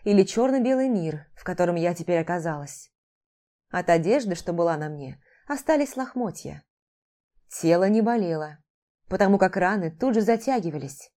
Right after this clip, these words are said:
Но полное моральное опустошение давило невыносимым грузом на плечи. Время. Казалось, оно потерялось среди бездушных каменных исполинов.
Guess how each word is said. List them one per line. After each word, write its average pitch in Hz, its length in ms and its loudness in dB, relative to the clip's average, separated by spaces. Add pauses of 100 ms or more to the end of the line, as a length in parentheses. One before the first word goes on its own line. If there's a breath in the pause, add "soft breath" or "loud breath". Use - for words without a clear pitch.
(680)
Но 214 140 4
полное 220 480 4
моральное 202 500 2
опустошение 202 880 -2
давило 190 440 2
невыносимым 196 800 0
грузом 202 400 2
на 190 120 -2
плечи. - 520 -10 (960)
Время. 175 600 2 (800)
Казалось, 190 640 -2 (320 soft breath)
оно 233 220 4
потерялось 233 600 2
среди 214 320 0
бездушных 202 720 -2
каменных 214 600 0
исполинов. 196 800 -6